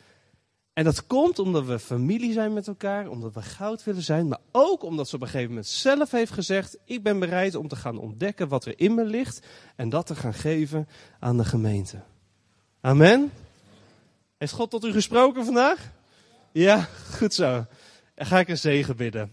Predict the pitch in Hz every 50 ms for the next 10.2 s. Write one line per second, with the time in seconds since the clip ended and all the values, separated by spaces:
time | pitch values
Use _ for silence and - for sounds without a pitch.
0 | - - - 123 127 131 135 131 131 127 127 147 175 175 180 170 156 147 - 170
1 | 156 151 156 156 147 147 139 143 151 156 151 151 151 147 - - 170 147 127 139
2 | 135 127 196 220 220 220 185 165 180 185 175 175 170 165 - 175 156 - 180 170
3 | 165 147 143 135 143 - 143 156 143 147 165 170 - 165 156 156 156 156 147 151
4 | 147 147 139 151 151 147 - - - 165 160 160 147 156 151 147 - _ - -
5 | - - - - - - - - _ _ - 139 143 147 147 147 143 139 135 135
6 | 135 131 139 151 151 160 147 - 139 147 143 135 - - 143 139 135 139 139 139
7 | 135 131 - - - - 127 127 127 135 131 123 117 107 104 113 113 110 123 131
8 | 139 135 135 139 143 143 147 - - 147 131 143 131 131 - - 143 127 123 117
9 | - 120 - 123 110 - 104 - 110 107 - - 175 170 185 170 - 208 196 202
10 | 202 202 208 208 202